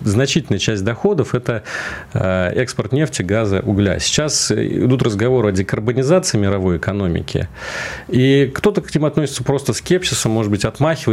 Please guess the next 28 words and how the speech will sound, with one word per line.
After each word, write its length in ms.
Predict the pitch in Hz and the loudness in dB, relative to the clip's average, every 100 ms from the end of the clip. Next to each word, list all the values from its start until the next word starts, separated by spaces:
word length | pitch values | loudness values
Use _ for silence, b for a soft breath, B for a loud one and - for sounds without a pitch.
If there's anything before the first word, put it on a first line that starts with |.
| 104 - | 0 -2
как-то, 320 | 104 - - | -4 -4 -2
мол, 300 | 104 107 92 | 0 2 2
дескать, 380 | 90 101 - 113 | 0 -2 -2 -2
ничего 220 | 117 151 | 0 0
не 100 | 127 | 0
получится, 600 | 131 120 101 - - - | 0 0 0 -2 -2 0
да, 160 | 104 | 2
без 200 | 120 90 | 2 2
нефти, 340 | 92 98 - 87 | 2 0 0 0
газа, 420 | 95 113 87 80 82 78 | 0 2 2 0 0 -4
тем 180 | - 90 | -2 0
более 180 | 92 85 | 2 2
без 140 | 82 | 2
России. 480 | 87 95 - 95 78 B B B B B - | 2 0 0 -2 -2 B B B B B -8
А 380 | - 101 110 107 | -4 0 0 0
всё-таки 420 | 104 165 131 - | 0 -2 -2 0
у 40 | 139 | 2
нас 260 | 147 110 | 2 0
есть 200 | 151 185 | 2 2
какой-то 360 | - 131 113 110 | 0 -2 -2 -2
план 340 | - 120 117 101 | 0 0 2 2
«Б» 260 | 127 165 147 | 2 2 2
на 160 | 110 | 0
случай, 380 | 95 135 131 104 | 2 0 0 0
если, 420 | 98 107 104 98 B B B B - | 0 0 0 -2 B B B B -4
э, 320 | 107 92 90 | 0 2 2
нефть, 560 | 85 117 151 165 - - - | 2 4 2 0 -4 -8 -2
ну, 320 | 135 147 131 | 2 2 2